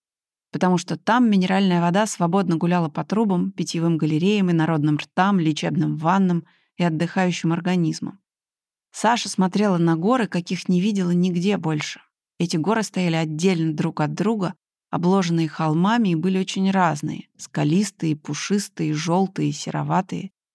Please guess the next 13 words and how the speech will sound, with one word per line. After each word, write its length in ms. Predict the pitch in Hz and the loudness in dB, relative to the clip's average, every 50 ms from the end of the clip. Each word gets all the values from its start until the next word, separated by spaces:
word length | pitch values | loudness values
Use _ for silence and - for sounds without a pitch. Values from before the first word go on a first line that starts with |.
| _ _ _ _ _ _ _ _ _ _ _ - | _ _ _ _ _ _ _ _ _ _ _ 0
Между 240 | 175 190 180 175 | 2 2 2 4
ними 240 | 180 196 240 262 247 | 4 6 6 6 6
прорастали 640 | 196 - 196 180 175 170 180 170 - - 214 226 214 | 4 0 -2 -2 0 0 0 -2 -2 -2 -2 0 2
маленькие 480 | 185 175 180 196 190 180 170 - 170 160 | 2 4 4 4 4 2 0 0 -2 -2
города, 540 | 151 170 180 190 190 175 151 139 - - - _ _ _ _ _ _ _ | 0 0 0 0 0 0 -2 -4 -6 -8 -14 _ _ _ _ _ _ _
белые, 400 | - 151 151 185 220 220 214 180 | -4 -2 0 2 2 2 2 0
аккуратные, 580 | 165 151 - - 165 160 180 202 196 - 170 165 | 0 -2 -4 -2 0 0 0 0 0 -2 -2 -2
с 80 | 151 - | -2 -4
каменными 480 | - - 165 165 165 160 160 156 160 | -2 0 2 2 2 2 2 2 0
дорожками 600 | 156 160 156 156 175 196 196 - - 170 160 151 | 0 0 0 0 0 -2 -2 -4 -4 -2 0 0
и 40 | 151 | 0
каскадными 600 | 151 - 156 147 - - 175 165 156 165 160 160 | -2 -4 -6 -6 -4 -2 -2 -2 0 0 0 0
лестницами. 680 | 160 160 151 147 147 - - - - - - - - | 0 0 -2 -2 -4 -8 -12 -12 -10 -10 -10 -10 -12